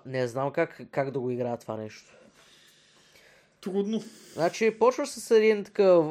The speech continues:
Speaker 1: а, сексуално възбуждащ така сцена за, за няк-,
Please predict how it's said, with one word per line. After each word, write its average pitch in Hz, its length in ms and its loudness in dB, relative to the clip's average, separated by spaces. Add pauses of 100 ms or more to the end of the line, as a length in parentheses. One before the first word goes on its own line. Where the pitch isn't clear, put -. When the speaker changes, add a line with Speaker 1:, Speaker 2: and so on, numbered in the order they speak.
Speaker 1:
а, 143 360 4
сексуално 180 500 0
възбуждащ 135 680 -4
така 135 260 -6
сцена 127 600 -4
за, 127 400 -2 (440)
за 117 260 -8
няк-, 120 240 -10